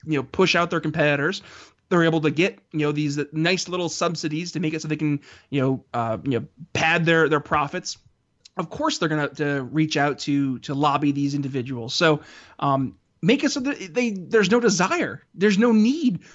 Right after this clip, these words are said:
to, to, you know, lobby because you're not gonna get <laughs> anything out of it anyways. So,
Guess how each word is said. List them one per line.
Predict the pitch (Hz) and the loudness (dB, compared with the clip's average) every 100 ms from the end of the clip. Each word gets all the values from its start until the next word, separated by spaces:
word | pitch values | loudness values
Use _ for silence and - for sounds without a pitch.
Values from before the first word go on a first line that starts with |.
| - | -12
to, | - 190 175 | 2 2 2
to, | 165 185 | -2 -2
you | 175 170 165 156 156 | 0 0 -2 -6 0
know, | 160 | 2
lobby | 147 160 143 143 | 4 2 2 0
because | 151 165 196 170 180 _ | -2 -2 -2 -4 -12 _
you're | 196 | -2
not | 220 | 2
gonna | 233 | 2
get | 233 294 | 4 4
<laughs> | |
anything | 240 - 262 | 2 0 0
out | 294 | 2
of | 226 | 2
it | |
anyways. | 285 277 160 160 | -2 -2 -4 -6
So, | 131 175 160 | -4 0 0